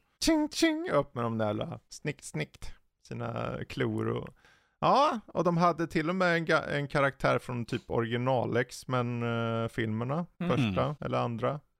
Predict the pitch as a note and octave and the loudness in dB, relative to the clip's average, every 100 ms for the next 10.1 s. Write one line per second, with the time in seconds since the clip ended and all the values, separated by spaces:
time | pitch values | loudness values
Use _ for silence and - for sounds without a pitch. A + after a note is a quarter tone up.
0 | - - B2 A#2+ B2 - C3 C3+ D3 C3+ | -10 -8 -2 -2 -2 -4 -6 -6 -2 2
1 | B2 A#2+ C3+ D3 B2 C3 C#3 C#3+ C#3 - | 4 4 2 2 2 2 2 4 2 2
2 | C#3+ G2+ F#2+ - G#2+ F#2+ F#2 - - - | 0 0 -2 -4 -2 0 0 -2 -12 -16
3 | - - - B2 B2 A#2 A#2 A#2+ - C#3 | -18 -12 -2 0 2 2 0 -2 0 -2
4 | - - C3+ C3 - C#3 D3 E3+ F#3 - | -2 -2 2 4 2 2 4 2 0 -6
5 | C3 B2+ C3 D3 F3+ - D#3 D3+ C3+ C3 | -4 2 4 4 2 -2 2 2 2 0
6 | - - - _ - - C3 A#2 B2 - | -6 -12 -14 _ -20 -6 -4 -2 -4 -2
7 | A#2+ A2 A2 - - A2 A2 G#2+ C3+ D3+ | -2 -2 -2 -8 -16 -4 0 2 2 2
8 | B2 A#2 B2+ A#2 A2 D#3+ E3 A#2 - - | 2 2 2 0 0 0 0 -2 -8 -18
9 | _ _ - A#2 G2+ F#2+ F#2+ - G2 - | _ _ -6 -2 0 -2 -4 -6 -6 -4
10 | G2 | -6